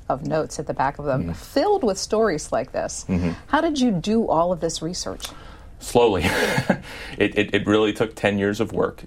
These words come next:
Speaker 2: and a lot of the work was that looking at the history of nonfiction publishing and,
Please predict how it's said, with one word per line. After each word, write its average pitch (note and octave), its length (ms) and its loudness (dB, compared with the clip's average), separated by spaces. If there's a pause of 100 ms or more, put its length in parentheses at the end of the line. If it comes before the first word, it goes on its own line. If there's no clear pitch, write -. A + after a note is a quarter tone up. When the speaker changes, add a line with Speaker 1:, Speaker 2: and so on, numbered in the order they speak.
Speaker 2:
and E2+ 300 0
a F2+ 80 4
lot F2 240 4
of F#2 80 2
the F#2 60 4
work F2 280 0
was E2+ 160 -2
that E2+ 200 0 (200)
looking F#2 320 -2
at F2 100 -2
the F2+ 60 -10
history F2 300 -2
of E2 60 -2
nonfiction E2+ 580 -2
publishing F2 540 0
and, D#2 160 -4